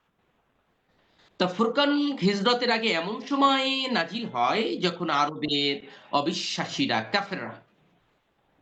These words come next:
রাসূল সাল্লাল্লাহু আলাইহি ওয়াসাল্লাম এবং তার সাহাবা ইকরামদের উপর সীমাহীন নির্যাতন করেছিল। তারা ছিল গুমরাহী, অন্ধকারে আচ্ছন্ন, অন্যায়, অনাচার, জুলুম, অত্যাচার, এক কথায় যাবতীয় পাপাচারে লিপ্ত।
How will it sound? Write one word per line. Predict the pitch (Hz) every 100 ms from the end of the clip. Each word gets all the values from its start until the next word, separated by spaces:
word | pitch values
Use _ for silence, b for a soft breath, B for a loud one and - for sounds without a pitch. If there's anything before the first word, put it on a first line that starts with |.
| _ _ _ _ _ b b -
রাসূল | 165 226
সাল্লাল্লাহু | 226 208 185 175
আলাইহি | 175 -
ওয়াসাল্লাম | 175 156 151
এবং | 143
তার | 143 -
সাহাবা | 165 156 156
ইকরামদের | 147 143 135 135
উপর | 131 127
সীমাহীন | - - 135 117 113
নির্যাতন | 110 135 143 - 117
করেছিল। | 110 113 - - 120
তারা | 120 127
ছিল | - 131 117
গুমরাহী, | 120 123 120 113 117
অন্ধকারে | 113 117 113 117 110
আচ্ছন্ন, | 110 - - 120 113 110 113 B B B -
অন্যায়, | 131 127 120
অনাচার, | 104 123 135 123 101
জুলুম, | - 135 131 127
অত্যাচার, | - 135 120 123
এক | 151 -
কথায় | 143 131 95
যাবতীয় | 202 226 - 214
পাপাচারে | 147 127 117 123 107
লিপ্ত। | 113 - -